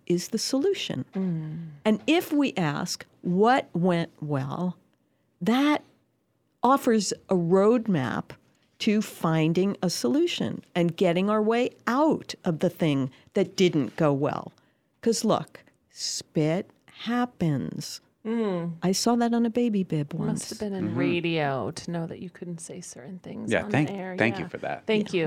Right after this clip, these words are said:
Speaker 2: you
Speaker 1: Yes,
Speaker 2: for that.
Speaker 1: that's,
Speaker 2: Yes.
Speaker 1: that's my career in radio. Yeah. But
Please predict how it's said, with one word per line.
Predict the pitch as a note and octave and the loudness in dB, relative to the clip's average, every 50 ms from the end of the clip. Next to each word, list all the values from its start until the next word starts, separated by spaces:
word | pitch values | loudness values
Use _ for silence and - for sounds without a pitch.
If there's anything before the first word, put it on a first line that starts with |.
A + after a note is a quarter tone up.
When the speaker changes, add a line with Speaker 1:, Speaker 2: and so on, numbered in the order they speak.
| C3+ A2+ | -2 -4
Speaker 2:
you | C#3 D#3 | -4 -2
Speaker 1:
Yes, | F#3 D#3+ C#3+ | -2 -2 -2
Speaker 2:
for | D3+ | -4
that. | - - D#2+ - - - | -6 -8 -10 -10 -6 -6
Speaker 1:
that's, | F3 - - - F#3+ F#3 | -6 -6 -6 -10 -12 -12
Speaker 2:
Yes. | - - - E2 - B2 | -12 -12 -12 -12 -6 -4
Speaker 1:
that's | F#3+ F3+ - - | -4 -4 -2 -2
my | F#3 F3 F3 | -4 -4 -4
career | - - F#3 F3+ F3 E3+ | -4 -4 -2 -2 0 0
in | E3+ E3+ | 0 0
radio. | E3 E3 E3 D#3+ D#3 D3+ - - - | 0 0 0 -2 -4 -6 -6 -8 -4
Yeah. | - G#3 G#3 F3 - - - - - - _ _ | 0 0 0 0 0 -4 -10 -18 -20 -20 _ _
But | D#4 E4+ E4 A3+ - - | 2 4 4 2 0 -2